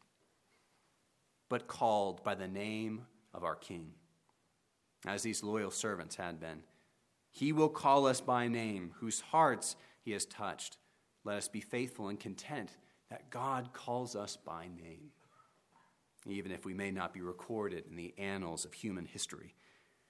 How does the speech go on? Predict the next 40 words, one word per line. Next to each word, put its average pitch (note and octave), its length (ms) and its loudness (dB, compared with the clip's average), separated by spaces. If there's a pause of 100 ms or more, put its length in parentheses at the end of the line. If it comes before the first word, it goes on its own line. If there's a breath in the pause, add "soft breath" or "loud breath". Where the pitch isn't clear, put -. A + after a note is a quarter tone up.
(320 soft breath)
But D3+ 120 4
others C#3 500 10 (220 loud breath)
had C#3+ 160 6
not F3+ 160 10
been D#3 140 4
touched A#2+ 360 0
by G#2+ 200 4
the G2 120 -2
heart, F#2 400 -2
in A2+ 140 -4
the G2 80 -2
heart E2+ 320 -4
by E2+ 120 -2
God, E2+ 420 -2 (420 soft breath)
and G#2+ 120 0
reacted G#2+ 540 2
poorly D3+ 380 6
to A2+ 100 -8
this G2+ 160 -2
public B2 460 -2
de-, F#2+ 120 2 (140)
declaration F#2 640 0
of E2+ 120 -8
kingship, A#2+ 540 -4 (720)
which A#2+ 160 -4
is E3+ 140 4
the F3+ 80 2
second - 380 6
reaction G#2 500 2
we A#2 100 2
see G2 340 0
in G2 340 -4
our A#2 180 0
text - 380 -2
in F2 120 -8
verse D#2 260 -6
twenty-seven. A#2 640 -2 (520 loud breath)
They C#3+ 100 8
would C3+ 160 2
say, A2+ 420 8